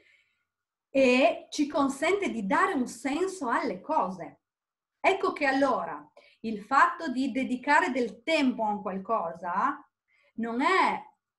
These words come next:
tempo che io impiego, è spazio che io dedico,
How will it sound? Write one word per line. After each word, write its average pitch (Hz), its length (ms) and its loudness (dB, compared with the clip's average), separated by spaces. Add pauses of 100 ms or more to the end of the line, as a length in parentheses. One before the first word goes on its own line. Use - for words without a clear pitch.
tempo 208 800 2
che 208 120 -6
io 196 200 -2
impiego, 185 640 -2
è 254 100 2
spazio 254 1160 -2
che 240 140 -2
io 254 500 0
dedico, 202 1000 -2